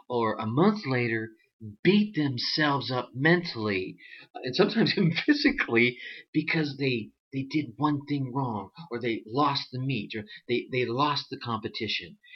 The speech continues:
And they, they're the same person. They have the same skills they had, right? They're just, it's that mental, that, that, that mindset that they're beating themselves up. And,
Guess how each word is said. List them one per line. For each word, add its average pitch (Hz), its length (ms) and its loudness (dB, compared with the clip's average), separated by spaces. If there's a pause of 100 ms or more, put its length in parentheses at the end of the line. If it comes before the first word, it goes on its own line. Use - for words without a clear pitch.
(200)
And 151 260 -2 (220)
they, 127 220 -6
they're 143 160 2
the 143 40 0
same 160 240 0
person. 147 460 0 (320)
They 139 60 2
have 139 100 2
the 135 60 -4
same 160 300 2
skills 160 320 2
they 123 160 2
had, 131 460 0 (320)
right? 156 200 0 (200)
They're 147 220 -4
just, 190 300 4
it's - 160 -16
that 143 180 -6
mental, 139 500 0
that, 107 240 -6 (380)
that, 123 260 -4 (120)
that - 140 -8
mindset 147 880 2 (540)
that 131 180 -6
they're 123 260 -6
beating 160 240 8
themselves 151 400 0
up. - 120 -2
And, 151 180 -4